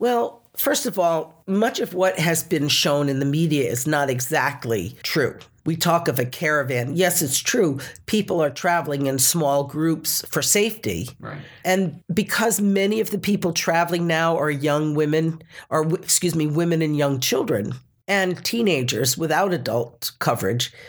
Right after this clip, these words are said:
Speaker 1: they travel in groups for protection. They come to the border at several different entry points. So it's not just one huge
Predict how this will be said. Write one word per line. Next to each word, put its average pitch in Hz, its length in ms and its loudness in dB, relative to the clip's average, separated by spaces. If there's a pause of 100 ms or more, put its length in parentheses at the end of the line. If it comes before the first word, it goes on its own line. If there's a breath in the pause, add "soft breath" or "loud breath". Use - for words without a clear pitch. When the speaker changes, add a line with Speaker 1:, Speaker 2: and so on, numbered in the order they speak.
(320 loud breath)
Speaker 1:
they 160 120 2
travel 180 680 0
in 156 180 0
groups - 680 -2
for 135 280 -2
protection. 127 840 -2 (520 loud breath)
They 190 160 4
come 240 600 -2 (120)
to 262 240 0
the 226 100 0
border 175 380 2
at 165 180 -2
several 165 400 2
different 143 540 -2 (100)
entry 147 380 2
points. - 680 -2 (500 loud breath)
So 160 160 0
it's 170 180 -2
not 185 400 0
just 143 400 2
one 151 560 0 (300 loud breath)
huge 175 720 0